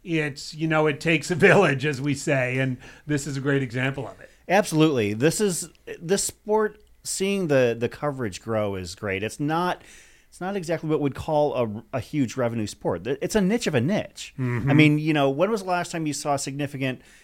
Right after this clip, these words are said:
Speaker 2: you know, long distance running on T V, let alone, like, trail running? You know, it, so th-, the barriers to entry have come down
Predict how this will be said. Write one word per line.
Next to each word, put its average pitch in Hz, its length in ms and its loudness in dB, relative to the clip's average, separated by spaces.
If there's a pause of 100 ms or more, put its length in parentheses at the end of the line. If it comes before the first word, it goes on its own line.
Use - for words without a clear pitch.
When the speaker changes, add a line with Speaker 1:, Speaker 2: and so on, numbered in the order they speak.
(120)
Speaker 2:
you 131 60 -8
know, 120 80 0
long 139 260 0
distance 139 320 -6
running 139 240 -2
on 120 140 -4
T 123 260 -4
V, 127 240 0
let 123 160 2
alone, 143 380 2
like, 113 220 -4
trail 139 360 0
running? 95 500 0
You 123 120 -6
know, 113 160 2
it, 127 120 -2
so 127 320 4 (520)
th-, 131 220 -10 (460)
the 139 160 -2
barriers 180 520 0
to - 160 -6
entry 139 320 -4
have 117 180 -6
come 123 300 -8
down 113 580 -6